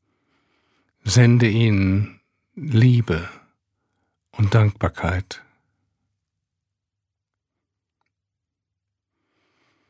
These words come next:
Spüre das Gewicht der Augäpfel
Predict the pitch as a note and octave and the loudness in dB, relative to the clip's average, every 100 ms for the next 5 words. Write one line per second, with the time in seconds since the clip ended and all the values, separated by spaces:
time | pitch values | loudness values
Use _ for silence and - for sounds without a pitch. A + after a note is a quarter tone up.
0 | _ _ - - B2+ B2 B2 A#2+ - B2+ | _ _ -10 2 4 4 2 0 0 -2
1 | A#2+ B2 - - - F#2+ G2+ G#2 - G#2+ | 0 -2 -4 -6 -2 0 0 -2 -2 -4
2 | - - G2+ | -4 -6 -6